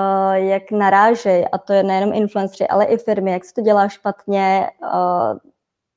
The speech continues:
vlastně před těma třema a půl rokama nebyl žádný, nejenom kodex, ale ty lidi vlastně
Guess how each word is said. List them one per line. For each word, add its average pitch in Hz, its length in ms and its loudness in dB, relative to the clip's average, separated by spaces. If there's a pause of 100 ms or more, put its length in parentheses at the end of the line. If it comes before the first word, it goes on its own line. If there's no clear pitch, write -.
(160)
vlastně 226 240 2
před 233 140 0
těma 220 200 2
třema 220 220 0
a - 80 2
půl 233 200 6
rokama 214 720 -2
nebyl 214 460 0
žádný, 214 1000 0 (920)
nejenom 247 300 4
kodex, 214 640 2
ale 202 200 2
ty 202 140 -4
lidi 196 200 -2
vlastně 202 420 -2